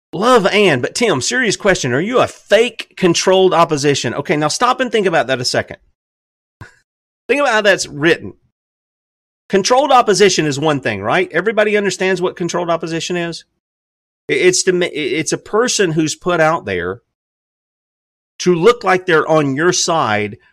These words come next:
when they're really a Judas goat or a gatekeeper. They're, they're, they're a person kinda stopping you from doing what you need to do,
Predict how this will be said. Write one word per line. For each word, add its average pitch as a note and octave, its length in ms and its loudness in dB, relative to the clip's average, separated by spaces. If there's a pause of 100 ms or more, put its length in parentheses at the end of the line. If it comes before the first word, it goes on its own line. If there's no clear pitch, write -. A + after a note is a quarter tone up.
(120)
when D#3 180 0
they're D3+ 140 4
really G3 340 2
a C#3+ 80 2
Judas D#3 380 0
goat A#2+ 480 0 (680)
or C3+ 200 2
a B2 60 2
gatekeeper. B2+ 720 -4 (180)
They're, C3 140 0
they're, C3 280 2
they're C#3 140 2
a C3 60 -2
person F#3 560 0 (480)
kinda E3+ 240 -2
stopping D#3 480 -2
you D3+ 120 -2
from C3 200 -4
doing D3 220 0
what C#3 160 -4
you B2+ 100 -4
need C3+ 220 -6
to A#2+ 60 -12
do, B2+ 440 -2